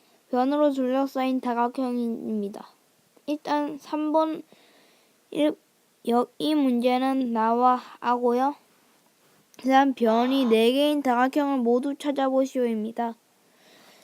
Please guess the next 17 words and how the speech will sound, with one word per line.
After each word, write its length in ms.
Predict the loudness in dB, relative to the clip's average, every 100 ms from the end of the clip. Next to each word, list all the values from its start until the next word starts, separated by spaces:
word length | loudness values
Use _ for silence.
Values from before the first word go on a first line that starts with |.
| _
변이 460 | -4 2 2 2 -2
네 440 | -2 -2 -2 -2
개라면 840 | 0 0 0 0 -2 0 0 0 -2 _ _ _ _ _ _ _
다 400 | -2 2 4 2 -8 _ _ _ _ _ _ _ _
한, 380 | -6 0 0 0 -10 -20
둘, 380 | -6 -2 -2 -2 -8 _ _
셋, 360 | -6 -2 -2 -4
넷, 320 | -4 0 0 -2
네 200 | -8 -6
개죠? 500 | -2 -2 0 2 2 -4 _ _ _ _ -20 -4
라도 420 | 2 2 4 2
한, 400 | 4 0 0 -4 _ -6
둘, 280 | -2 -2 -4 _ _
셋, 360 | -4 -2 -2 -4 _ _ _ _ _ _ -10
넷, 340 | 0 2 0 -4 _ -8
네 240 | -2 0
개죠? 500 | 2 0 2 2 0